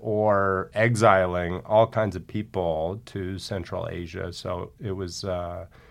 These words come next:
uh, this place of huge cultural mix.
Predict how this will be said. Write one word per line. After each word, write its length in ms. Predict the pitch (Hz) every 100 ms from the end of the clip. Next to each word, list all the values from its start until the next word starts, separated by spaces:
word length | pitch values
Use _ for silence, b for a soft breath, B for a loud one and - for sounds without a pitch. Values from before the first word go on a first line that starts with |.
| b b b -
uh, 280 | 98 90 87
this 240 | 95 -
place 800 | - 123 143 113 87 101 - - -
of 680 | 101 95 92 90 87 87 - - _ -
huge 600 | - 156 160 147 123 -
cultural 600 | 117 113 - 117 98 87
mix. 720 | 98 104 82 117 - -